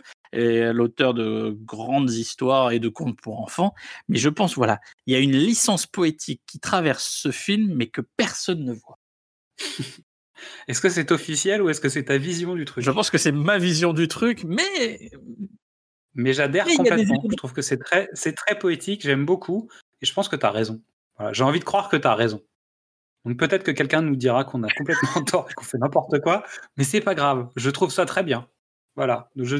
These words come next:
Speaker 2: je valide, je suis avec
Speaker 1: Merci.
Speaker 2: toi. Bon, en attendant, on revient à nos moutons, bonne baston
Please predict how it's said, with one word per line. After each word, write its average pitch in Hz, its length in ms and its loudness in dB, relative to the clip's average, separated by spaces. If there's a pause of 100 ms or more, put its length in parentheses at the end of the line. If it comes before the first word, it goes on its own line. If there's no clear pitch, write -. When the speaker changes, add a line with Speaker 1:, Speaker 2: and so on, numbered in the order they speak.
Speaker 2:
je 143 140 0
valide, 165 360 2
je 135 120 0
suis 143 200 -4
avec 151 140 8
Speaker 1:
Merci. - 60 0
Speaker 2:
toi. 113 160 -2 (600)
Bon, 175 220 0
en 160 80 0
attendant, 233 460 2
on 196 40 2
revient 185 120 0
à 240 120 2
nos 226 100 2
moutons, 214 480 0
bonne 214 300 0
baston 226 440 0